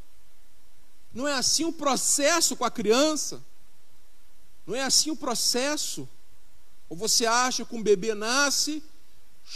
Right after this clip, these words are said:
chora naquele momento, primeiro que ele já tem que chorar no nascimento. Se não chorar, o médico dá um tapinha na bunda e vê o que tá acontecendo, tem alguma coisa errada. Depois ele começa naquele processo de cuidados.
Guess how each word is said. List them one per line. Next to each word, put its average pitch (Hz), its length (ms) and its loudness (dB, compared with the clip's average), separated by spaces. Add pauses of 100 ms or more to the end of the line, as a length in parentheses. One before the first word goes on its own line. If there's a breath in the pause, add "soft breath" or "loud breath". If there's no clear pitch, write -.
chora 269 320 6
naquele 233 320 -4
momento, 220 540 -2
primeiro 262 280 0
que 311 100 -6
ele 285 60 -2
já 269 100 0
tem 302 140 -2
que - 80 -2
chorar 277 520 6
no 349 100 -2
nascimento. 247 680 -2
Se 214 60 -10
não 277 140 -6
chorar, 262 400 0
o - 160 -6
médico 277 260 -4
dá 202 160 0
um 302 100 0
tapinha 262 360 -6
na 247 80 -2
bunda 269 180 -4
e 240 40 -8
vê 277 100 0
o 302 40 -2
que - 80 -6
tá 302 120 -2
acontecendo, 294 380 -2
tem 226 80 0
alguma 233 280 -2
coisa 269 280 -4
errada. 262 460 -6 (1160)
Depois 294 320 2
ele 339 140 2
começa 294 440 2
naquele 311 280 -2
processo 294 640 -2
de 285 100 -6
cuidados. 247 1200 -4